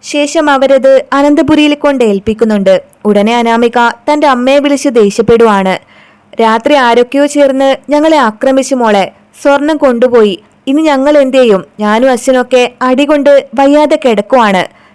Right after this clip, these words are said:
എന്ന് രേവതി പറഞ്ഞപ്പോ, "നിങ്ങൾക്ക് ആ സ്വർണം സൂക്ഷിക്കാനായില്ലല്ലോ അമ്മേ. ആ നയന വീണ്ടും വിജയിച്ചില്ലേ, ഞാൻ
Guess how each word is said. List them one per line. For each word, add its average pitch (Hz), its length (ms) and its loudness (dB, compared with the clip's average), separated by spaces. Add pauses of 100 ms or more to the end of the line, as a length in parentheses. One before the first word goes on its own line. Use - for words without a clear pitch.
(120)
എന്ന് 285 220 0
രേവതി 262 500 2
പറഞ്ഞപ്പോ, 220 520 0 (480)
"നിങ്ങൾക്ക് 311 340 0
ആ 311 60 2
സ്വർണം 254 480 -2 (160)
സൂക്ഷിക്കാനായില്ലല്ലോ 269 1000 0
അമ്മേ. 202 260 0 (640)
ആ 277 80 0
നയന 277 380 0
വീണ്ടും 285 340 0
വിജയിച്ചില്ലേ, 254 680 0 (360)
ഞാൻ 269 160 0